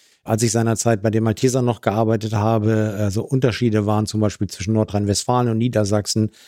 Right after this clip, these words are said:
Es war immer sehr schwierig, wenn man einen Kollegen damals nach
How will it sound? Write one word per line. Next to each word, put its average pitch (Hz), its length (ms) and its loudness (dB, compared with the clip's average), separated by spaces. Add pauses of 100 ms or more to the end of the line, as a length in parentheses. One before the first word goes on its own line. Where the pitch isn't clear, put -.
(140)
Es - 100 -4
war 110 100 2
immer 113 240 0
sehr 107 140 2
schwierig, 127 800 -2
wenn 117 80 0
man 113 180 0
einen 107 180 -2 (260)
Kollegen 117 760 0
damals 113 640 0
nach 104 240 -2